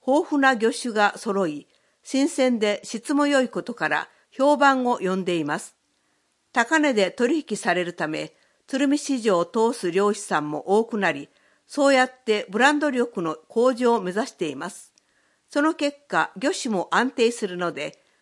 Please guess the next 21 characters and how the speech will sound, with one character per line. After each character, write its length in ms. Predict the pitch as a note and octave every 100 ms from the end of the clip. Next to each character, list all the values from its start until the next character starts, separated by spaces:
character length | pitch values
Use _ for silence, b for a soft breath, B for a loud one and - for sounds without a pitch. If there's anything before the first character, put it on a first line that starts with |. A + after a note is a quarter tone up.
| _
仲 300 | G#3+ A3 C4
買 240 | A#3+ A#3+ A#3
人 260 | G#3+ G#3
が 220 | F#3 F3+
多 180 | C4 D4+
く 160 | D4 F#3 E3
集 160 | -
ま 140 | F#3 E3+
り、 160 | C#3 - _ _ -
活 240 | G#3 G3 -
気 160 | C#4+
が 140 | C#4 D#3
生 80 | F3+
ま 120 | F#3
れ 80 | F#3+
て 180 | F3
い 100 | D3+
ま 120 | C3+ G3
す。 240 | - - _ _ _ _
ま 100 | G3+
た、 320 | G3+ F#3+ F#3